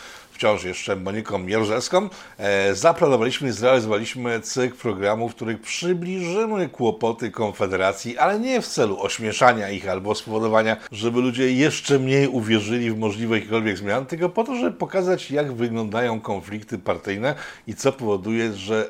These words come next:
ewentualne fajne nawet koncepcje mogą się rozpaść. E, w niedzielę Monika Jaruzelska zapowiedziała u siebie spotkanie z panem Sośnierzem, Dobromirem, nie z tym starszym takim panem, który kiedyś,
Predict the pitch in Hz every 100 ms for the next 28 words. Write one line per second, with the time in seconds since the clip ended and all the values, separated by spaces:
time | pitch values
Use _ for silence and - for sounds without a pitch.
0 | - 127 117 104 110 117 127 120 107 -
1 | 180 156 123 110 101 - 110 90 107 107
2 | 107 101 101 98 123 110 - 101 - -
3 | - - 104 104 101 107 131 120 185 175
4 | 131 127 139 147 127 120 117 131 127 113
5 | 110 113 120 104 - 120 - 135 123 113
6 | 113 98 113 101 - 104 95 90 - 170
7 | 110 90 131 131 107 107 95 85 123 123
8 | 98 87 101 92 - 92 90 104 92 -
9 | 101 107 101 98 110 101 113 113